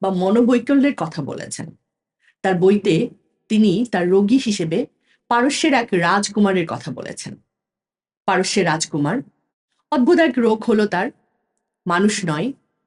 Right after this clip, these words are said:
নিজেকে একটা গরু ভাবতে শুরু করলো সে। খাওয়া দাওয়া পুরোপুরি বন্ধ করে দিল, গরুর মতো হাম্বা হাম্বা ডাকতে লাগলো, কেঁদে কেঁদে সবার কাছে আর্জি জানাতে লাগলো, "বিশ্বাস করো, আমি একটা গরু, আমাকে তোমরা জবাই করো,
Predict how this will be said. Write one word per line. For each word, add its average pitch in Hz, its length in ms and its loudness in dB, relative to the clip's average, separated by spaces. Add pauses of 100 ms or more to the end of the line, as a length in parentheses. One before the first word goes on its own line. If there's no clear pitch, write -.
নিজেকে 302 260 4
একটা 311 200 -2
গরু 247 340 4
ভাবতে - 320 -4
শুরু 143 220 -6
করলো - 320 -12
সে। - 300 -14 (800)
খাওয়া 180 240 2
দাওয়া 180 240 2
পুরোপুরি 170 420 0
বন্ধ 160 300 -2
করে 160 240 -4
দিল, 147 340 -4 (440)
গরুর 262 360 4
মতো 240 320 4
হাম্বা 196 300 0
হাম্বা 190 280 0
ডাকতে 165 340 -4
লাগলো, 147 480 -4 (500)
কেঁদে 330 240 2
কেঁদে 330 220 0
সবার 285 300 2
কাছে 302 220 0
আর্জি 254 240 2
জানাতে 262 360 0
লাগলো, 220 440 0 (400)
"বিশ্বাস 214 560 -2
করো, 196 460 2 (140)
আমি 196 260 0
একটা 202 300 0
গরু, 175 460 0 (520)
আমাকে 202 360 -2
তোমরা 202 300 0
জবাই 175 380 0
করো, 160 400 0